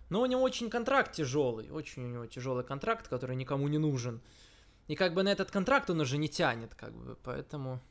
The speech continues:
А, да, вот, вот, нашёл, с Майами, с Майами мо-, могут обменяться. В Майами он может отправиться, в Майами уже Батлер и кто-то, и кто-то ещё там был.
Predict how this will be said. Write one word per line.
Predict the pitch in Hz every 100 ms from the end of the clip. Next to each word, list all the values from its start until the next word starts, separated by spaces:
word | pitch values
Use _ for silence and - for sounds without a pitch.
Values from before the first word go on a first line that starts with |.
| - - - - - - - - - -
А, | 233 240
да, | 165 240
вот, | 147 196 127
вот, | 151 143
нашёл, | 143 156 147
с | -
Майами, | 180 208 151 113
с | -
Майами | 160 175 131 120
мо-, | 120 123
могут | 120 120 120 117
обменяться. | 117 120 120 107 - - - - - - - -
В | 123
Майами | 170 180 151 135
он | 143
может | 147 -
отправиться, | - 254 254 - 156
в |
Майами | 160 196 185 156
уже | 156 170 175 123 - - - _ _ -
Батлер | 127 123 208 240 233 226 214 202 180 -
и | 160 165
кто-то, | - - 165 139 151 143
и | 139
кто-то | 127 - -
ещё | 135 123 - 127
там | 120 113 113
был. | 113 123